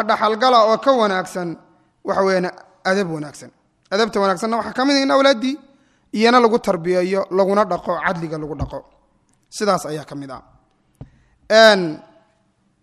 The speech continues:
culimmadu waxay yidhahdeen, "العدل بين الأولاد." Waxyaabo badan buu shamlinayaa. Waa inaad u cadaalad samayso, way culimmadu yidhahdeen, awlaaddaada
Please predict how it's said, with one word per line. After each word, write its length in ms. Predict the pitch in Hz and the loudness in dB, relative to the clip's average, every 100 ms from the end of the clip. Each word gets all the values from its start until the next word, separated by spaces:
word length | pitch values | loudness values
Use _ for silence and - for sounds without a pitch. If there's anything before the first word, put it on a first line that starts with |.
| _ _ _ _ | _ _ _ _
culimmadu 280 | 202 254 294 | 0 4 6
waxay 140 | 262 254 | 6 6
yidhahdeen, 160 | 240 | 8
"العدل 320 | 226 269 254 | 8 6 4
بين 200 | 240 269 | 2 4
الأولاد." 560 | 254 233 220 233 220 208 - - _ _ _ _ _ _ - | 4 4 6 6 6 4 -8 -20 _ _ _ _ _ _ -10
Waxyaabo 340 | 180 208 226 | 0 4 4
badan 240 | 214 214 196 | 2 0 0
buu 60 | |
shamlinayaa. 640 | 180 175 180 175 151 147 - _ _ _ _ _ _ _ _ - | -2 -4 -4 -4 -6 -8 -14 _ _ _ _ _ _ _ _ 0
Waa 140 | 196 | 4
inaad 200 | 220 226 | 4 4
u 40 | |
cadaalad 420 | 214 196 202 214 202 | 4 4 6 4 2
samayso, 320 | 190 185 214 | -2 -2 -2
way 100 | 208 | -2
culimmadu 280 | 180 208 214 | -2 -2 -2
yidhahdeen, 200 | 190 180 | -2 0
awlaaddaada 560 | 196 226 208 214 151 | 0 2 2 2 0